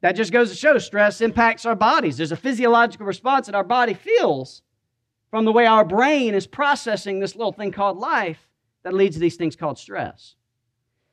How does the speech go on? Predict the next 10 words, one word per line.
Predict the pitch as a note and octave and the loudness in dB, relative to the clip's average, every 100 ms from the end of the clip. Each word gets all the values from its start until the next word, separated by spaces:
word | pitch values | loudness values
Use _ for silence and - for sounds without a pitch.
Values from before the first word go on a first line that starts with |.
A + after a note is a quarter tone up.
| _ | _
Episodic | A#3+ B3+ D4+ D#4+ A#3 | -2 0 2 2 0
acute | G3+ D#4 F#4 | 0 2 2
stress | - A3+ G#3 F#3 | 0 2 2 0
is | E3 | -4
acute | D4 - | -2 -2
stress | - A3+ A3 | 0 -2 0
that | G#3+ | 0
happens | G#3+ A#3 A#3 F#3+ | 0 0 -2 -4
in | A3+ | 0
episodes. | A#3 F3 E3 - B2 G2 _ - _ | 2 0 -6 -8 -12 -12 _ -20 _